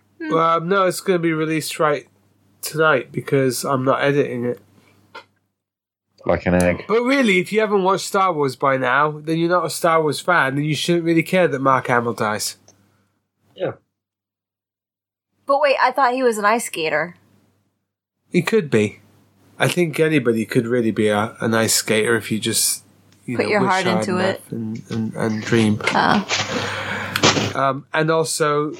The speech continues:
Speaker 3: um, if, if you haven't heard that Luke dies, then you're probably a deviant.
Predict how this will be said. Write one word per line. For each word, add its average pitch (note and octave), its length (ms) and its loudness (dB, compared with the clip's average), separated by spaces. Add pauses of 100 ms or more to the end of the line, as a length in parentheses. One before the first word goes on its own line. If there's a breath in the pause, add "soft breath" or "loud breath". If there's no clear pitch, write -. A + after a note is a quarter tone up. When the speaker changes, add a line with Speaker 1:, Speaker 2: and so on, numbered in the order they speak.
Speaker 3:
um, D3 380 0 (300)
if, E3+ 280 -2
if G#3 260 0
you F3 120 2
haven't D#3+ 340 0 (360)
heard D#3+ 380 2
that B2+ 200 0 (160)
Luke C#3 340 -2
dies, B2+ 600 2 (440)
then C#3 380 2
you're C#3+ 140 -2
probably C#3 1000 0 (220)
a C3+ 100 0
deviant. C#3 640 0